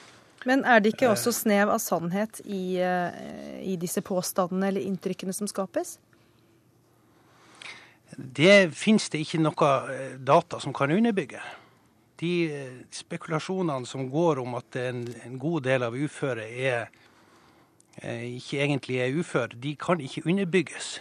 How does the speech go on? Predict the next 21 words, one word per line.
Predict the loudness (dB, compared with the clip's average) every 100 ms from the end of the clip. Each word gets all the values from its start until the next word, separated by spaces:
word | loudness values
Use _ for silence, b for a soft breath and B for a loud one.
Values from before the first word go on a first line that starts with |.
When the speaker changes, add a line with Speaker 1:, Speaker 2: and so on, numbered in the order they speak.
| -10
Speaker 2:
med | -4
noen | -2 -2 -4
slags, | -8 -12 -12 -10
eh, | -10 -10
statistikk. | -8 -8 -8 -8 -10 -10 -18 -18 _ b b b b
nav | 6 6
sin | 6 0
egen, | 2 0
s-, | -2 -8
eh, | -12 -12 -12
sine | -8 -2
egne | 2 2 2
tall | 0 0 0
fra | -2
i | -2
fjor, | -2 0
de | 0
viser | -2 -4 -6 -8
at | -10 -18 -20 b b b b b b b _
totalt | -10 0 6 6 6 -2
for, | -10 -8